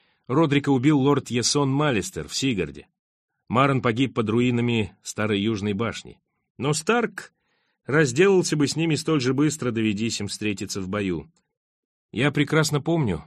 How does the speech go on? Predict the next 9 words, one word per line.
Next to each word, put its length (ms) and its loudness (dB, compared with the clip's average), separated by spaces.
моих 260 -4
братьев". 580 -10
Он 160 -4
и 40 0
правда 340 2
помнил 360 -2
хмельные 540 0
издевки 360 -4
Родрика 640 -4